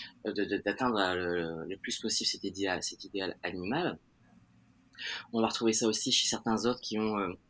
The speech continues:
cette idée de, de sortir de l'humanité, une espèce de devenir alien, de devenir non humain, euh, qui peut être aussi une idée de, de, de corps idéal.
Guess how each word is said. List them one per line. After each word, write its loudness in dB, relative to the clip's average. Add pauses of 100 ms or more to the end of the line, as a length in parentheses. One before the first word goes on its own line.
(600)
cette 2
idée 4
de, 4
de 0
sortir 4
de 2
l'humanité, 0 (460)
une -20
espèce -4
de -4
devenir 2
alien, 2
de -2
devenir 0
non 0
humain, -2 (760)
euh, 2
qui -12
peut 4
être 2
aussi 0
une 2
idée -2
de, -2
de, -2
de -10
corps -2
idéal. 0